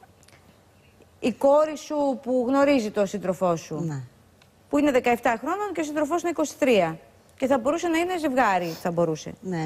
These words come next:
Speaker 2: ναι, ναι.
Speaker 1: Ε, έβγαλε κάποιο, σου βγάλε θεματάκι καθόλου;
Speaker 2: Στην αρχή, πριν το γνωρίσει.
Speaker 1: Ναι.
Speaker 2: Της κακοφάνηκε πάρα πολύ.
Speaker 1: Στην έδωσε.
Speaker 2: Τρελάθηκε. Όταν το γνώρισε,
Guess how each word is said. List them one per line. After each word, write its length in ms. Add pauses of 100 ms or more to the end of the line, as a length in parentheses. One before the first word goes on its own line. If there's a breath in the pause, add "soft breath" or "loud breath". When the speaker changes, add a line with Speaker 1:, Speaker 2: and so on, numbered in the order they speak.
Speaker 2:
ναι, 80
ναι. 240 (100)
Speaker 1:
Ε, 560 (800)
έβγαλε 420
κάποιο, 320 (460)
σου 120
βγάλε 220
θεματάκι 500
καθόλου; 440
Speaker 2:
Στην 220
αρχή, 280
πριν 200
το 80
γνωρίσει. 500
Speaker 1:
Ναι. 280 (100)
Speaker 2:
Της 80
κακοφάνηκε 540
πάρα 260
πολύ. 340
Speaker 1:
Στην 220
έδωσε. 220
Speaker 2:
Τρελάθηκε. 540 (480 loud breath)
Όταν 300
το 100
γνώρισε, 840